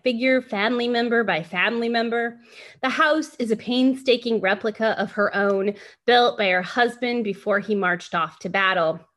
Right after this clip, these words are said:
The dolls are her dreams, each a tableau of future children and future wishes, none of which will exactly come true. The father of this baby has just been shot for desertion and will not return from this war or any other.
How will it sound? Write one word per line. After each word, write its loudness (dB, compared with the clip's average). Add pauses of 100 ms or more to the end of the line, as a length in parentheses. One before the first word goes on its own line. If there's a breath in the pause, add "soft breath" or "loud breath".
(460 loud breath)
The 0
dolls 6
are -4
her 0
dreams, 0 (240)
each -4
a -2
tableau 4
of -6
future 0
children 0
and -4
future 0
wishes, -2 (260 loud breath)
none 4
of -2
which 0
will 4
exactly 0
come -4
true. -2 (320 loud breath)
The 4
father 6
of 2
this 0
baby 0
has -2
just -2
been 0
shot -2
for -2
desertion -2
and -2
will 0
not 4
return -2 (180 loud breath)
from 0
this 2
war 2
or 0
any 0
other. 0